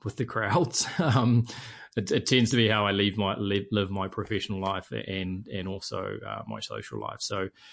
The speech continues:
um, I've never been one to be, to be,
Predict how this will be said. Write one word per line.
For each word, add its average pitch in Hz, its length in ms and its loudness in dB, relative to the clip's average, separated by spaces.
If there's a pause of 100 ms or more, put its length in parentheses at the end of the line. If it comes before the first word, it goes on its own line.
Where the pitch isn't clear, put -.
(560)
um, 110 220 -6
I've 101 80 0
never 110 220 6
been 98 280 0
one 98 380 0
to 101 100 -2
be, 92 160 -4 (380)
to 113 140 -2
be, 95 320 -6